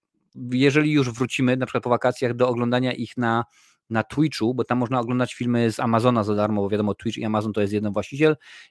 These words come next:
i żeby ten film był pokazywany, to wtedy tak, a samo na zasadzie komentowania to,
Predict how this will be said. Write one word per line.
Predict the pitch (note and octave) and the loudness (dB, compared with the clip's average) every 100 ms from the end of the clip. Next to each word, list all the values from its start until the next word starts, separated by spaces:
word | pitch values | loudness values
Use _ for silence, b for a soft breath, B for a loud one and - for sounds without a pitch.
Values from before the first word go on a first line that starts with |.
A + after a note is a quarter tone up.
| _ | _
i | B2 B2 B2+ | -4 0 0
żeby | B2 B2+ | -2 -2
ten | C3+ | 0
film | B2+ C3+ | 0 2
był | C3 | 0
pokazywany, | - - A#2 B2 A#2 G#2 D#2+ | 0 -2 0 4 4 4 0
to | - A#2 | -2 -2
wtedy | A#2 - A#2+ | -2 0 0
tak, | A2+ F2 - | 0 -4 -2
a | A2+ A2+ A2+ | 2 2 0
samo | - B2+ B2+ | 0 2 4
na | A#2+ | 2
zasadzie | A2 A#2 | 0 -4
komentowania | A2 A#2 A2 A2+ A#2 A2 | -4 -2 0 0 0 0
to, | G#2 | 0